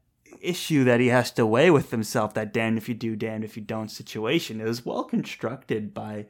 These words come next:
by Hobb at the end there, where it's like, what do you do when Regal tells you to do something and you can't, you can't, like, <laughs> verify with either Shrewd or Verity beforehand? You know, it puts, it puts Fitz in a very difficult spot.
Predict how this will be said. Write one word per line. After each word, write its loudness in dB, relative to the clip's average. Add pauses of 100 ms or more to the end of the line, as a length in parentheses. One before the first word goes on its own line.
(460)
by 2
Hobb -2
at -4
the -8
end 0
there, -4
where -2
it's -6
like, -8
what 0
do 0
you 2
do 4
when -2
Regal 0
tells -4
you 0
to -4
do -2
something -6
and -4
you -2
can't, -6 (580)
you -6
can't, -2
like, -6 (260)
<laughs> -12
verify 4
with 0
either 2
Shrewd 0
or 0
Verity 0
beforehand? -4
You -4
know, -2
it -4
puts, -6 (320)
it -4
puts -2
Fitz 0
in -2
a -2
very 4
difficult -8
spot. -12